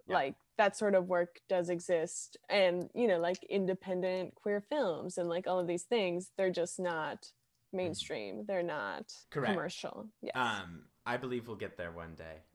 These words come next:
Speaker 1: We're
Speaker 2: Yeah.
Speaker 1: just not there today. And I want everyone listening
Speaker 2: Well,
Speaker 1: to really feel valid.
Speaker 2: well,
Speaker 1: Um,
Speaker 2: I, I wanna say, too, that I think it's, it's good to remember that, like, also the fact that we're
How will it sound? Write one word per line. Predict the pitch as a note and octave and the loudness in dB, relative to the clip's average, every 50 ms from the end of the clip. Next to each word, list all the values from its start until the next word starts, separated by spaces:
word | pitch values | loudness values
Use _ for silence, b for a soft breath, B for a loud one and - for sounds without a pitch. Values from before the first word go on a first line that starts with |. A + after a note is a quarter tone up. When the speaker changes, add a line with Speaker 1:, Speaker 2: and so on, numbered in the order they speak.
| _ | _
Speaker 1:
We're | - G#3+ G#3+ | 2 4 4
Speaker 2:
Yeah. | G3+ F#3+ F#3 F3 D#3 | 6 6 6 4 4
Speaker 1:
just | A#2+ C#3+ | 0 -2
not | G3 G3 - - | -6 -10 -12 -12
there | F#2+ F#2+ | -12 -12
today. | F2+ - - F2+ F2+ F2 F2 D#2+ D#2+ C#2 A#1+ | -12 -14 -14 -12 -10 -8 -8 -8 -10 -12 -12
And | F#2 G#2 G2+ | -12 -10 -8
I | G2+ | -8
want | G2 G2+ G#2 G#2 G2+ G2+ - - | -8 -6 -6 -8 -8 -8 -10 -10
everyone | G#2 G2+ G2+ G2+ G2+ G2 F#2+ F#2 | -10 -10 -10 -10 -10 -10 -10 -10
listening | F#2 - - - A3+ | -10 -10 -2 4 6
Speaker 2:
Well, | C4 C4 C4 B3+ A#3+ G#3+ - | 8 8 8 6 6 2 0
Speaker 1:
to | - F#2+ | -4 -10
really | F#2 F#2 F2+ F2+ F2+ E2+ - _ | -18 -16 -14 -14 -14 -14 -14 _
feel | G2+ F#2+ F2 | -10 -10 -8
valid. | E2 F2 D#2+ D#2+ D#2 D2+ C#2+ C#2+ D#2+ - - _ _ - | -8 -8 -8 -8 -8 -8 -10 -12 -14 -16 -20 _ _ 4
Speaker 2:
well, | A#3 B3+ C#4 C#4 C#4 C4+ C#4 | 6 10 12 12 12 12 12
Speaker 1:
Um, | B3 - | 12 12
Speaker 2:
I, | - A#3 B3 C4 C4+ C4+ C4 - - | 10 10 10 10 10 10 8 6 6
I | A#3 C4 C4 | 6 6 6
wanna | C4 C4+ C#4+ D4 D#4 D#4 C#4+ | 8 8 6 6 4 2 0
say, | - - B3+ A3 G#3 | 0 2 4 4 4
too, | G3+ - - G#3 G3 G3 G3 F#3+ | 2 0 0 2 4 4 4 4
that | F3+ F#3 F#3 | 4 2 2
I | F#3 F#3 | 2 2
think | F#3 - A3 A3+ A3+ - | 2 0 0 0 2 2
it's, | C4+ A#3+ A3+ - - - - - _ - | 2 2 0 -4 -12 -14 -16 -12 _ -2
it's | G#3 G3+ - - | -2 -2 -2 -2
good | - G3+ G3 F#3 F#3+ | -2 0 0 0 -2
to | - F#3+ F#3 | -4 -4 0
remember | F#3 F#3 F3+ F3+ F3+ F3+ F3+ E3+ F3+ F3+ F3 | 2 2 2 2 2 2 4 4 4 4 4
that, | F3 F3+ E3 - - | 4 2 0 0 0
like, | - F3+ F3 D#3+ D#3 - - _ - | 2 2 2 2 2 -2 -4 _ 6
also | G3+ G#3 G#3 - A3+ G#3 | 8 8 8 8 6 4
the | G3+ G3 F#3+ | 6 6 4
fact | - - F#3+ F3+ F3+ F#3 - | 6 8 8 8 8 6 4
that | G3+ F3 A#2 D3 | 2 2 2 4
we're | F#3 F#3+ F#3+ F#3 F3+ E3 | 6 8 8 8 8 6